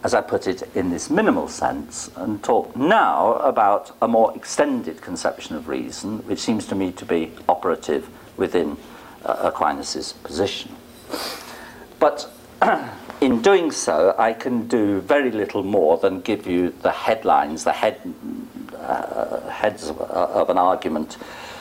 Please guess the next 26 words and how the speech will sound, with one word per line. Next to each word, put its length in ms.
the 40
very 160
bones 600
of 100
it. 220
But 180
before 380
that, 300
I 80
want 380
to 100
dispose 840
of 340
what 260
seems 380
to 80
me 480
an 100
instinctive, 1000
though 160
often 400
un-, 420
unarticulated 1200
prejudice 480
about 340
reason 540